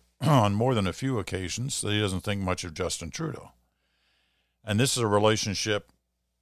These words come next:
from my understanding, that got off to the wrong foot on day one, when Trudeau phoned Trump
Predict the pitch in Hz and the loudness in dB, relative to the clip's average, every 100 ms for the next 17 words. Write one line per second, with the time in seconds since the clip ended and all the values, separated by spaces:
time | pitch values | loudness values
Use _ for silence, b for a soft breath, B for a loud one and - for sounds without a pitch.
0 | _ _ _ _ - 98 107 160 196 135 | _ _ _ _ -6 -2 0 0 0 -2
1 | 107 - 113 107 104 98 98 90 101 98 | -4 0 0 0 -2 -4 -4 -2 0 2
2 | 92 87 107 92 95 95 87 - 98 - | 2 0 -2 -2 0 -2 -4 -2 -2 -4
3 | _ _ _ _ _ _ _ 101 98 87 | _ _ _ _ _ _ _ -6 -6 -4
4 | 135 156 175 156 156 110 64 _ _ _ | 0 2 2 2 0 0 -6 _ _ _
5 | _ _ _ _ _ _ _ _ _ _ | _ _ _ _ _ _ _ _ _ _
6 | _ _ _ _ _ _ _ _ _ _ | _ _ _ _ _ _ _ _ _ _
7 | _ _ _ _ _ _ _ _ _ _ | _ _ _ _ _ _ _ _ _ _
8 | _ _ _ _ _ _ _ _ _ 117 | _ _ _ _ _ _ _ _ _ 0
9 | 101 98 - 143 143 127 117 107 - - | 2 2 2 2 6 8 6 2 -8 2
10 | 135 160 139 127 101 98 | 2 4 0 2 2 0